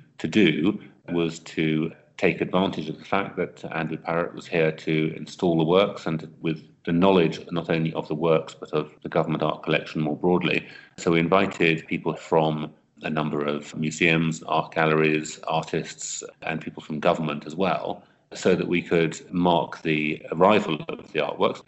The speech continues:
And Andrew was able to talk about them and describe them. But it's also gone down incredibly well with the internal audience. There's a lot of people who work in this mission, and they're very proud of this building and of the history and of the art.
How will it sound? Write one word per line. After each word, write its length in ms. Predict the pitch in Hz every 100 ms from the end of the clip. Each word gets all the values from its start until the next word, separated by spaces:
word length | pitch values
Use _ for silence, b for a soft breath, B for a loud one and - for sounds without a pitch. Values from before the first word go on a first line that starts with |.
| b b
And 360 | 90 85 80 78
Andrew 240 | 92 85 80
was 100 | 80
able 200 | 80 80
to 420 | - 80 78 78 - - _ -
talk 220 | 110 76
about 280 | 73 - -
them 120 | 78
and 80 | 76
describe 440 | - 87 85 80
them. 240 | - - - -
But 100 | 101
it's 100 | 113
also 160 | 127
gone 160 | 104 92
down 180 | 90 87
incredibly 340 | 87 92 85
well 180 | 85 82
with 120 | 82
the 120 | 85
internal 460 | 127 - 76 78 85
audience. 300 | 82 82 82
There's 140 | 87
a 40 | 90
lot 140 | 90
of 60 | 85
people 160 | 80
who 60 | 80
work 320 | 87 82 -
in 80 | 82
this 180 | 80 -
mission, 260 | 90 87
and 80 | 82
they're 80 | 90
very 160 | 90 87
proud 420 | - 117 104 85
of 120 | 82
this 140 | 85
building 840 | - _ - 104 98 - - 85 -
and 180 | 90 80
of 100 | 76
the 120 | 82 80
history 560 | 87 - 80 78 78
and 260 | - 80 78
of 180 | 76 -
the 120 | 80
art. 480 | 82 82 - -